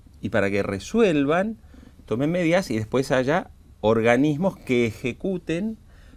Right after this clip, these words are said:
Digo, porque aquí se han subido las penas, han hecho mil cosas, pero la realidad es que después,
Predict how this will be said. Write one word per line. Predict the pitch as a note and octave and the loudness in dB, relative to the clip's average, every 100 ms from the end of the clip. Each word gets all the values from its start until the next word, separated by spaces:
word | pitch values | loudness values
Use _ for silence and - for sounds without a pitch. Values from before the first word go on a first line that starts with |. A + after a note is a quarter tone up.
| - | -8
Digo, | A#2 | 0
porque | A2+ | 2
aquí | A2+ - G3+ | 2 -2 -6
se | - A#2 | -2 0
han | A2+ G2+ | 0 -4
subido | - G2+ G#2 | -6 0 0
las | E2 - | 0 -4
penas, | - D#3 C#3 A2+ A2 | 0 2 4 2 -4
han | C#3+ | -6
hecho | D3 A2+ | -6 -8
mil | A2+ | -8
cosas, | - C#4 - | -8 -10 -10
pero | - A#2+ | -8 -6
la | A#2+ | -4
realidad | D3 A#3 F4+ | -6 -6 -8
es | |
que | - F#2+ | -8 -8
después, | F#2 - A3 - | -6 -4 -6 -6